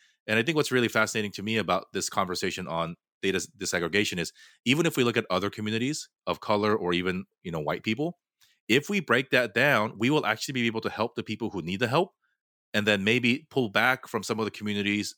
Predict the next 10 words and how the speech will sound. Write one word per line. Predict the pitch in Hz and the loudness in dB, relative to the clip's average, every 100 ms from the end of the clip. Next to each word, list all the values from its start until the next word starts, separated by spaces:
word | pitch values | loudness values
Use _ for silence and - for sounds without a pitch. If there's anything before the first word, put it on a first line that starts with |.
| - | -10
who | 104 | -2
don't | 120 165 | 0 0
need | 127 | 0
as | 104 92 | 0 0
much | 82 - | -4 -4
resources, | 78 - - - - - _ _ _ _ _ | -6 -6 -10 -12 -14 -20 _ _ _ _ _
right? | 117 143 | 0 2
Because | 143 135 117 _ _ - | 4 2 2 _ _ 0
I | 120 | 0
think, | 123 139 | 2 -2